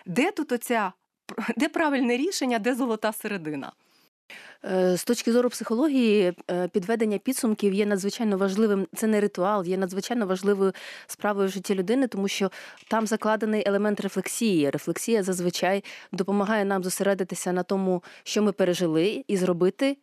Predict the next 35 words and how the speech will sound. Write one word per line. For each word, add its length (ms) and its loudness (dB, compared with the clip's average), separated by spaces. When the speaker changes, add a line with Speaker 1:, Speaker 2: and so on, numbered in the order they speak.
Speaker 2:
висновки 560 -2
на 80 -2
наступні 680 0
наші 260 0
етапи 280 0
життя. 460 0
І 240 2
це 240 0
дозволяє 440 0
людині 480 2
уникнути 560 2
помилок, 400 0
які 180 -2
вона 300 0
робила 300 0
раніше. 360 -2
Це 120 -2
дозволяє 400 0
їй 60 4
переглянути 680 0
деякі 280 -2
свої, 360 0
е, 280 2
принципи 460 0
стосовно 460 0
організації 520 0
життя. 460 -2
Це 160 0
дуже 320 0
важливий 400 -2
елемент, 420 0
це 140 -4
більше, 300 -2
ніж 140 0
ритуал. 360 -6